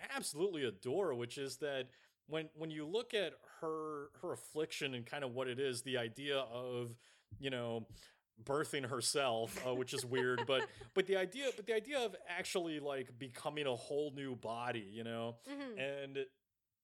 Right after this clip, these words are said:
Speaker 1: and becoming a whole new person, I kinda, I kinda like the,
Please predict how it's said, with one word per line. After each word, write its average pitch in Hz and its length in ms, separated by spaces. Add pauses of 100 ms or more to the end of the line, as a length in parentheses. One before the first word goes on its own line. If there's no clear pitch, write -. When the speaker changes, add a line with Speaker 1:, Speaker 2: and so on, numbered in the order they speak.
(340)
Speaker 1:
and 143 80
becoming 151 260
a 127 40
whole 160 280
new 147 180
person, 131 640 (440)
I 165 60
kinda, 285 580 (160)
I 202 60
kinda 359 260
like 196 640 (580)
the, 151 400